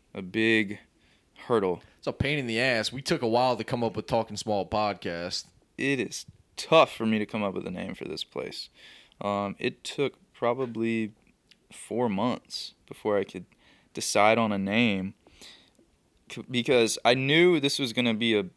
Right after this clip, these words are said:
Speaker 1: business that I was gonna build up, and it was gonna grow,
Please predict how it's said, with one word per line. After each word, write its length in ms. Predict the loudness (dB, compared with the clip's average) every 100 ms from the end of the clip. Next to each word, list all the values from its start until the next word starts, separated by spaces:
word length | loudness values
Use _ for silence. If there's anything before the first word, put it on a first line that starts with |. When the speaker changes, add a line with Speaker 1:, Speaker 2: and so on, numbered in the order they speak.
| _ _ _
Speaker 1:
business 380 | 2 2 -2 0
that 100 | 2
I 40 |
was 120 | 2
gonna 220 | 0 -6 -2
build 320 | 0 2 2
up, 220 | 0 -2
and 100 | -8
it 20 |
was 100 | -6
gonna 200 | -6 -6
grow, 480 | -4 0 2 2